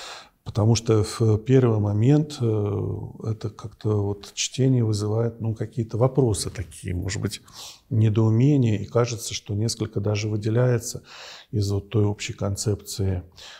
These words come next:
путей богопознания, о которой мы говорили. Но в действительности, как мы увидим, это не так.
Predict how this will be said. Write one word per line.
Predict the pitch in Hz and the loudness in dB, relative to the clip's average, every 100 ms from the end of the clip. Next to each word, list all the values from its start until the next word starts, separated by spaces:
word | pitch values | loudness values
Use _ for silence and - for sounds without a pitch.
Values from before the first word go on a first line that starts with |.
| _ | _
путей | - 104 113 | -4 2 2
богопознания, | 101 104 - 107 101 117 123 104 | 0 -4 -4 -4 0 2 2 0
о | |
которой | 107 - 110 110 | -2 -4 -2 0
мы | 104 | -2
говорили. | 101 110 107 104 90 98 - | 0 0 2 0 -4 -8 -6
Но | 117 143 | 0 2
в | 135 | 2
действительности, | 107 - 131 127 110 - | -4 -2 -2 0 -2 -4
как | - 104 - | -4 -4 -2
мы | 107 | 0
увидим, | 110 110 104 | 2 2 -2
это | 104 107 | -2 -2
не | 107 | -4
так. | - 85 82 | -2 -4 -4